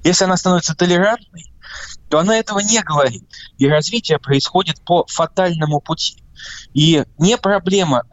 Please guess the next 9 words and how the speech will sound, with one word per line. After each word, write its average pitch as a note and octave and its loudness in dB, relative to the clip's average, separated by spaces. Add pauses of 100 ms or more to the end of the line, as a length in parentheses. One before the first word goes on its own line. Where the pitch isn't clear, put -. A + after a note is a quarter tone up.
мигрантов, B2+ -2
а C3 -2
проблема E3+ 0
в - -2
самой F#3 -2
Германии, C#3+ -6
что - -8
слабое D3+ -2
тело, E3 -4